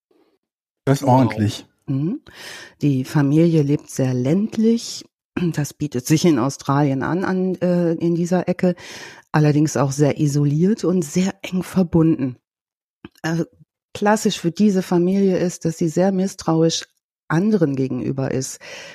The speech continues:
Speaker 3: Außerhalb der Familie findet nicht besonders viel Kontakt statt. Die leben so ein bisschen, sagen Menschen, die die beobachtet haben, Hillbilly-Style, so als Clan. Ähm,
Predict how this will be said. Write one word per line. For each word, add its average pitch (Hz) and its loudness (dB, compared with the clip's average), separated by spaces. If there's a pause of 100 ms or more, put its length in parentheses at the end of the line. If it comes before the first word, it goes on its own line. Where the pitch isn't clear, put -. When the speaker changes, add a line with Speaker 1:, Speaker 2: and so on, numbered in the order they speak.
(220)
Speaker 3:
Außerhalb 156 2
der 151 4
Familie 147 0
findet 143 -2
nicht 175 0
besonders 143 -2
viel 143 -4
Kontakt - -10
statt. - -6 (560)
Die 180 0
leben 208 4
so 190 2
ein 185 0
bisschen, 185 0
sagen 165 2
Menschen, 165 0
die 151 0
die 156 -2
beobachtet 156 -4
haben, 143 0
Hillbilly-Style, 196 2
so 156 -2
als - -8
Clan. 156 2 (720)
Ähm, 160 0